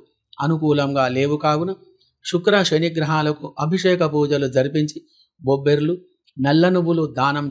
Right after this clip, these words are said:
చేయాలి. మంచి ఫలితాలు కలిగి సుఖంగా, సంతోషంగా ఉండగలరు. శుభం భూయాత్.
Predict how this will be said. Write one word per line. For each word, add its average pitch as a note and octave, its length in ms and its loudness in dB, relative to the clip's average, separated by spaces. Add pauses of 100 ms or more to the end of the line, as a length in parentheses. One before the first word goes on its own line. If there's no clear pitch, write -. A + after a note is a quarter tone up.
చేయాలి. D3 340 0 (460)
మంచి E3 260 0
ఫలితాలు D#3 460 0
కలిగి C#3+ 380 -2 (540)
సుఖంగా, D#3 520 0
సంతోషంగా C3+ 640 -2
ఉండగలరు. C#3 560 -2 (360)
శుభం B2+ 360 -4
భూయాత్. B2 480 -2